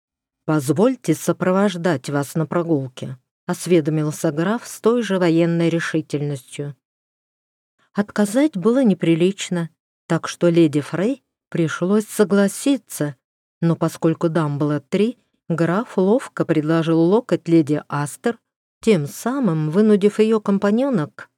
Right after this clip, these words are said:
идти сзади. «Вежливая светская беседа — это искусство». Заговорив о погоде и природе, граф убедился в том, что леди Астер этим искусством совершенно не владеет.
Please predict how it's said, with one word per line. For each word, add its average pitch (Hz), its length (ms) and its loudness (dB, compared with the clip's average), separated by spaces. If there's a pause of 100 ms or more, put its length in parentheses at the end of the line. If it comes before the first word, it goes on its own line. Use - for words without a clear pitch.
идти 226 380 -4
сзади. 156 680 -4 (1500)
«Вежливая 165 760 2
светская 165 640 -2
беседа — 226 680 -2 (380)
это 180 320 0
искусство». 143 960 -4 (640)
Заговорив 160 640 0
о 156 60 -4
погоде 151 460 0
и - 20 -4
природе, 180 680 -4 (140)
граф 220 380 -2
убедился 165 580 2
в - 60 -14
том, 254 220 -2
что - 260 -2
леди 156 420 2 (100)
Астер 185 400 -4
этим 180 300 0
искусством 233 580 -4
совершенно 233 760 0
не 220 120 4
владеет. 156 720 0